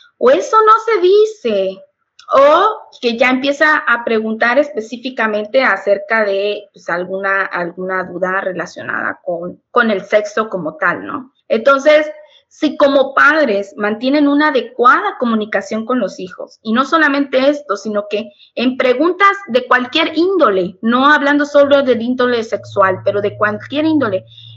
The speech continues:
su hijo o su hija se siente con la confianza de preguntar, entonces, créanme que cuando sean adolescentes, no es que todos les van a preguntar,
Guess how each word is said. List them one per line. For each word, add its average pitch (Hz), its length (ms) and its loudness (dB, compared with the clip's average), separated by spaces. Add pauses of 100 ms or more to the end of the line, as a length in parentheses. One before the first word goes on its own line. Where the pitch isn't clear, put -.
(120)
su 269 280 -4
hijo 370 380 2
o 330 40 0
su 262 200 -4
hija 294 320 -2
se 214 120 -4
siente 285 340 -4
con 269 120 0
la 214 160 -2
confianza 233 600 -2
de 190 100 2
preguntar, 190 760 -2 (960)
entonces, 311 640 0 (260)
créanme 311 540 2
que 226 120 -14
cuando 214 280 0
sean 294 240 0
adolescentes, 285 800 0 (680)
no 269 160 4
es 277 100 -2
que 269 100 0
todos 247 300 2
les 208 140 -4
van 196 120 0
a 208 100 -4
preguntar, 285 640 0